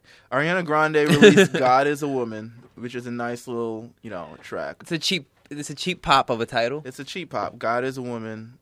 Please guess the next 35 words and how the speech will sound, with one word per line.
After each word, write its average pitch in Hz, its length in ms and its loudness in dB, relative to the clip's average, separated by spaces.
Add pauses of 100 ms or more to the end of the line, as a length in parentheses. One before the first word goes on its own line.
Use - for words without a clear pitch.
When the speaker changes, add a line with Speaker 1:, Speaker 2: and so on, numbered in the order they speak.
(360)
Speaker 2:
It's 135 140 -18
a - 20 -18
cheap 160 180 -6
pop 135 220 0
of 113 120 -8
a - 20 0
Speaker 1:
It's, 143 100 -2
Speaker 2:
title. 160 200 2
Speaker 1:
it's, 135 100 -2
it's, 170 240 4
it's 151 140 -2
got 170 160 4
all 170 160 6
the 165 100 6
Ariana 147 480 4
Grande 131 400 0
isms 131 800 -4 (120)
that 120 180 -10
you 123 100 -8
need. 135 460 -8 (800)
I, - 240 4
she 254 180 -4
really 208 380 0
makes 180 260 -2
music 156 380 -2
for, 127 160 -6
like, 110 320 -4 (1400)
like, 135 160 -2
gay 156 220 -4
people 254 240 -6
go 135 220 2
up 117 200 -4
for 131 140 -6
her 120 160 -4
music. 110 420 -10